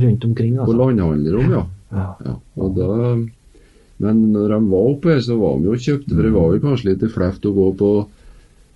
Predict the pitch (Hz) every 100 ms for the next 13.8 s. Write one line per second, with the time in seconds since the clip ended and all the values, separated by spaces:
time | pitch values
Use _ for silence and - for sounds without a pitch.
0 | - - 135 110 76 78 113 117 120 90
1 | 71 82 104 98 92 98 117 120 90 110
2 | 147 185 165 101 95 117 104 101 104 104
3 | 104 104 101 104 98 80 85 92 92 95
4 | - - - - 110 113 117 104 113 104
5 | - 160 127 120 135 113 92 92 90 95
6 | 107 110 95 92 95 101 123 175 127 104
7 | 98 80 69 62 71 110 104 82 65 55
8 | 69 113 107 120 95 113 113 _ 123 120
9 | 123 127 127 120 85 85 113 113 104 110
10 | 117 113 113 101 104 110 107 110 101 98
11 | 101 107 127 135 - 123 165 190 170 135
12 | 120 101 110 117 104 78 - 92 110 113
13 | 117 95 80 92 101 110 113